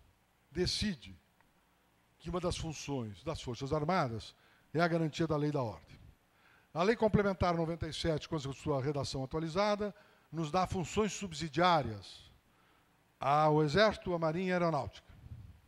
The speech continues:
E todas elas, ou a maior parte delas, diz respeito à intervenção em ações internas no território nacional. Para quê? Para garantir a lei e a ordem.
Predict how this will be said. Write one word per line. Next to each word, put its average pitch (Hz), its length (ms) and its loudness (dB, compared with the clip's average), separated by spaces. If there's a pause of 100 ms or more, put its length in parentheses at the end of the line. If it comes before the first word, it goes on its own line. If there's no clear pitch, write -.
(1400)
E 151 60 -12
todas 202 340 6
elas, 214 320 8
ou 185 160 4
a 175 60 0
maior 175 240 4
parte 185 300 2
delas, 190 360 4
diz 165 220 -4
respeito 185 760 0 (320)
à 175 200 2
intervenção 175 1040 2 (460)
em 185 200 4
ações 185 480 2
internas 160 840 0
no 131 140 0
território 147 400 2
nacional. 123 400 -2 (720)
Para 160 220 4
quê? 190 240 6
Para 175 200 4
garantir 160 420 -2
a 156 40 4
lei 156 180 6
e 151 40 8
a 139 60 6
ordem. 113 360 -2